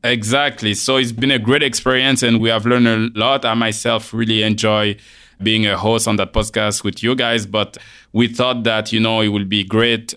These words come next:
to have the French equivalent. So basically, uh, the French will be called, uh, L'Investisseur Transformé,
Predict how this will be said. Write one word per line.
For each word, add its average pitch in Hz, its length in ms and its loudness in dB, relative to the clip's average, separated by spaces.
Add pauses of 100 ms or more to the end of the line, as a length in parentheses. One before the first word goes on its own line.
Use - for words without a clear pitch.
(100)
to 104 160 0
have 101 400 -4
the 98 100 0
French 110 460 0
equivalent. 117 800 -2
So - 180 -6
basically, 107 680 0
uh, 98 200 0
the 92 100 -6
French 113 320 -6
will 101 120 -4
be 95 200 -8
called, 101 420 -2
uh, 92 100 -2
L'Investisseur 107 720 -2
Transformé, 104 920 -4